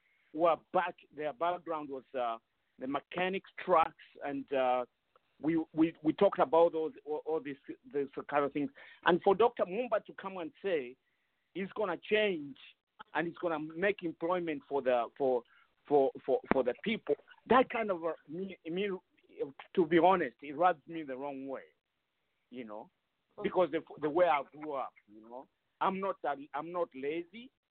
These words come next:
I'm a hardworking person. I just need a government that's gonna leave me alone and do things and, uh, protect my investment, you know.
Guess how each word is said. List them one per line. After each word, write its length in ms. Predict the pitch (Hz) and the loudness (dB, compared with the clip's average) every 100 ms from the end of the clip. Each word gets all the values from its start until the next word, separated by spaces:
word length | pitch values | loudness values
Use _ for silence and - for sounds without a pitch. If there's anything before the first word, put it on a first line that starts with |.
| _ _ _ _ _ | _ _ _ _ _
I'm 240 | 160 165 | 0 0
a 120 | 151 135 | -4 0
hardworking 720 | 147 123 110 147 - 233 202 | 0 0 -4 -4 -6 -14 -8
person. 460 | 214 233 - 269 294 _ _ _ - | -6 -6 -6 -8 -10 _ _ _ 2
I 100 | 156 | 4
just 260 | 170 160 | 4 0
need 200 | 165 165 | -2 -2
a 60 | 156 | -2
government 560 | - 165 170 175 175 170 | 2 2 2 -4 -4 -4
that's 160 | 160 - - | -6 -6 -8
gonna 200 | 160 156 | -6 -2
leave 240 | 175 165 | -4 -4
me 140 | 180 185 | -6 -4
alone 320 | 190 240 131 _ _ _ _ _ _ _ | -2 -2 -2 _ _ _ _ _ _ _
and 180 | 139 135 | -2 0
do 180 | 185 190 170 | 4 4 4
things 240 | 196 170 151 | -2 -2 0
and, 200 | 139 135 | 0 0
uh, 60 | 139 | -2
protect 360 | - 139 180 - | -4 -2 -2 0
my 120 | 156 | -2
investment, 600 | 139 127 156 143 - 85 - _ _ _ _ _ _ _ _ _ | -2 2 2 2 -6 -16 -16 _ _ _ _ _ _ _ _ _
you 160 | 120 113 | -8 -6
know. 220 | 110 | -6